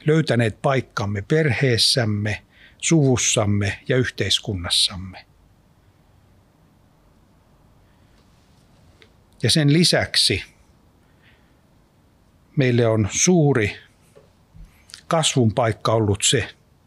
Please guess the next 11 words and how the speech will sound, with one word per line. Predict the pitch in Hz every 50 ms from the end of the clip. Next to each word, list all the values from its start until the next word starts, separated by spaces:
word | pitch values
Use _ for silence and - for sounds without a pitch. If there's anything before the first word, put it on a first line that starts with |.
| _ _ _ _ _ _ _ _ _ - - -
että | 123 113 - 120
kun | - - 123 113
hän | 101 123 127 117
ha-, | 107 87 131 139 131 139
on | 143 147 127
halunnut | 101 156 160 156 143 123 120 - - 135
vaikuttaa | 160 156 147 127 - - 98 - _ _ - 127 113 104 101 - - _ _ _ _ _ _ _ _ _ _ _ _ _ _ _ _ _ _ _ _ _ _ _ _ _ _ _ _ _ _ _ _ _ - _ _ _ _
pyhän | - 175 165 151 135 127
henkensä | 127 113 104 123 107 - 110 - -
kautta | - 131 113 - - 113 110
rukouksiimme | 143 170 165 170 - 135 120 110 104 - - - - 113 101 101 101 104 104 -